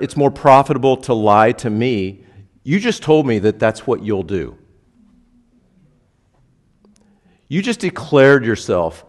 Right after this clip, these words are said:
a liar, and you've just told me that I can't trust you, right?" I mean, I was a little more tame than this, but not much. And I just gotta encourage you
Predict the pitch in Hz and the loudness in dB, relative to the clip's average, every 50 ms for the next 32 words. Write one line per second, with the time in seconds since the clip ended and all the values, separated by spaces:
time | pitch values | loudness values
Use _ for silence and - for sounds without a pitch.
0 | _ _ - 107 98 90 87 80 67 62 67 76 95 135 147 _ _ _ _ _ | _ _ -6 -4 -2 -2 -2 -4 -4 -6 -8 -8 -10 -10 -12 _ _ _ _ _
1 | _ _ _ _ _ _ _ _ _ _ 110 101 - _ _ - 131 127 123 135 | _ _ _ _ _ _ _ _ _ _ -20 -20 -20 _ _ -2 0 2 2 2
2 | 160 196 190 160 175 156 - - - - 156 143 139 117 117 110 110 107 110 95 | 0 -2 -2 -2 -2 -2 -4 -6 -4 0 0 0 2 0 0 -2 -2 -2 -2 -2
3 | 87 92 110 - - - 143 139 - 143 - - - - 113 87 - - - - | -2 -2 -2 -4 -4 -4 -4 -4 -4 -6 -12 -10 -4 -2 -2 -2 -2 -6 -14 -16
4 | - 80 78 101 131 139 _ _ _ _ _ _ _ _ _ _ _ _ _ _ | -12 -12 -10 -10 -12 -14 _ _ _ _ _ _ _ _ _ _ _ _ _ _
5 | _ _ _ _ _ _ _ _ _ _ _ _ _ _ _ _ - 92 98 107 | _ _ _ _ _ _ _ _ _ _ _ _ _ _ _ _ -8 -8 -6 -6
6 | - - - - _ _ _ _ _ _ _ _ _ _ _ _ _ _ _ _ | -8 -10 -16 -20 _ _ _ _ _ _ _ _ _ _ _ _ _ _ _ _
7 | _ _ _ _ _ _ _ _ - 165 208 226 208 175 117 110 98 101 110 123 | _ _ _ _ _ _ _ _ -2 2 2 2 2 2 0 -2 -2 -2 -2 -2
8 | 135 131 127 123 - 135 127 131 131 131 127 131 131 135 135 135 - 101 101 104 | -4 -4 -6 -6 -8 -8 -6 -6 -6 -6 -6 -6 -6 -8 -10 -12 -12 -8 -6 -6
9 | 87 67 69 67 65 - - - - _ _ _ _ _ _ _ _ _ _ _ | -6 -6 -8 -12 -14 -16 -18 -20 -20 _ _ _ _ _ _ _ _ _ _ _
10 | _ _ _ _ _ _ _ _ _ _ _ _ _ _ _ _ _ _ _ _ | _ _ _ _ _ _ _ _ _ _ _ _ _ _ _ _ _ _ _ _
11 | _ _ _ _ _ - 175 190 196 202 202 196 - - _ _ _ _ _ _ | _ _ _ _ _ 0 2 2 2 2 0 -2 -6 -10 _ _ _ _ _ _
12 | _ _ _ _ _ _ _ _ _ _ _ _ _ - - 240 269 269 - - | _ _ _ _ _ _ _ _ _ _ _ _ _ -6 -4 -4 -4 -6 -4 -2
13 | 170 170 160 143 113 104 - - - 147 165 190 175 117 87 87 73 67 - - | 0 0 2 2 0 -2 -4 -4 -4 -2 -2 -2 -4 -6 -10 -12 -14 -14 -14 -18